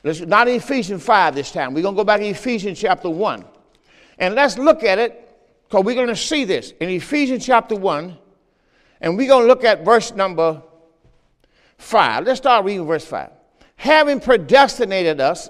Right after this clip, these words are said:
unto the adoption of children by Christ Jesus to himself, according to the good pleasure of his will." Watch this. "To the praise of the glory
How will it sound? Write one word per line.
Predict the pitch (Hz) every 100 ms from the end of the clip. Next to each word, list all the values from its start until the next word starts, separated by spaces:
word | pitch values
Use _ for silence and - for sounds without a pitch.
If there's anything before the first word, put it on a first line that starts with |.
| -
unto | 190 175
the | 170
adoption | 175 147 214 262 262
of | 254
children | - 196 143 156 143
by | 170 175
Christ | 175 - 185 196
Jesus | 175 151 143 135
to | 170
himself, | 175 180 113 98 _ _ _ _ _
according | 175 165 - 294 277
to | 247
the |
good | 185 262 262
pleasure | - 226 180
of | 185
his | 175
will." | 151 156 - - _ _ _ _ _ _ 127
Watch | 127 247 285 -
this. | 233 120 - _ _ _ _ _ _ -
"To | 214
the | 165
praise | 160 - 269 294 294 285 240 - - _ _ _ _
of | 175 147
the | 165
glory | 139 262 277 262 262 254 240